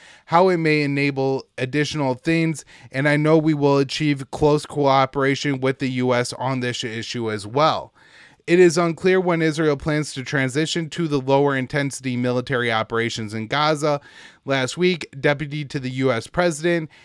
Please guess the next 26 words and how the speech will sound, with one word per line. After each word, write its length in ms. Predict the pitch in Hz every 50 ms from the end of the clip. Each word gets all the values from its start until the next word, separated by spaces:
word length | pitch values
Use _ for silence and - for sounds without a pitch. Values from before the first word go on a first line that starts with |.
| - -
Amos 400 | - 135 139 139 135 123 120 -
Hochstein 580 | - 160 175 175 - - - - 175 175 175 160 - - - - _ _ _
told 340 | - 196 196 196 190 185 151 - _
Lebanese 720 | - 143 147 151 151 143 147 151 147 143 143 131 123 117 -
leaders 440 | 165 185 175 170 175 175 170 147 -
that 380 | - 156 147 147 147 143 - _ _ _ _ _ _ _ _ 123
major 600 | 139 147 160 170 175 151 170 165 160 160 143 -
Israeli 560 | 139 143 131 127 139 147 143 143 143 143 131
operations 760 | 123 135 139 123 127 131 135 143 151 147 - 151 143 143 131
in 200 | 135 151 160 156
Gaza 440 | 139 135 131 131 139 135 - 139 131
would 200 | 123 127 127 123
take 260 | - 135 123 117 -
five 260 | - 123 120 123 123
more 220 | 123 120 113 107 107
weeks. 420 | 117 147 160 160 151 135 - - _ - - - - - _
So 480 | - - 151 151 143 135 135 135 127 -
I 120 | - 127 131
guess 280 | 127 135 127 - -
we're 120 | 139 131 127
looking 420 | 123 135 139 135 - 135 127 127
at 180 | 123 123 120 117
mid 320 | 120 123 131 135 135 123
to 100 | - 143
late 280 | 123 120 127 131 131 117
July 680 | - 123 120 113 120 120 120 120 123 123 120 117 110 -